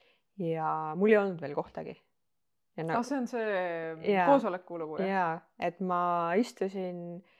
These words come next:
Speaker 1: ma ei hakka võib-olla liiga pikalt peatuma, sest ma rääkisin sellest äkki esimeses osas või?
Speaker 2: Suht alguses.
Speaker 1: Jaa, et, äh, aga ma just mainin, kes ei ole kuulanud seda, et siis, äh, ma istusin kuu aega umbes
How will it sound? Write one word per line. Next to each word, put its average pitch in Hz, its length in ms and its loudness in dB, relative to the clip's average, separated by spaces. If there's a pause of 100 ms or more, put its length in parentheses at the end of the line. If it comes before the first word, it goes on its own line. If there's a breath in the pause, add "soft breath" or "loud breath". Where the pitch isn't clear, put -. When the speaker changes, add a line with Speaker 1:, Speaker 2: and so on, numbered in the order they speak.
(280 soft breath)
Speaker 1:
ma 233 80 6
ei 247 80 12
hakka 226 160 2
võib-olla 185 240 4
liiga 190 200 4
pikalt 170 280 -2
peatuma, 226 360 8
sest - 120 -16
ma 185 140 0
rääkisin 190 260 -2
sellest 170 460 -4 (180)
äkki 185 240 -4
esimeses 202 340 -2
osas 208 280 -8
või? 208 120 -8 (220)
Speaker 2:
Suht 294 160 -6
alguses. 185 480 -8
Speaker 1:
Jaa, 185 300 2 (300)
et, - 380 -12
äh, 156 680 -4
aga 156 220 -6
ma 156 100 -8
just - 160 -12
mainin, 156 240 -6
kes - 200 -10
ei 170 80 -2
ole 156 120 -4
kuulanud 160 340 -6
seda, 175 220 -6
et 180 140 -12
siis, - 180 -12 (140)
äh, 180 160 4 (500 loud breath)
ma 220 80 10
istusin 208 560 0 (840)
kuu 240 280 6
aega 240 300 6
umbes 240 320 -2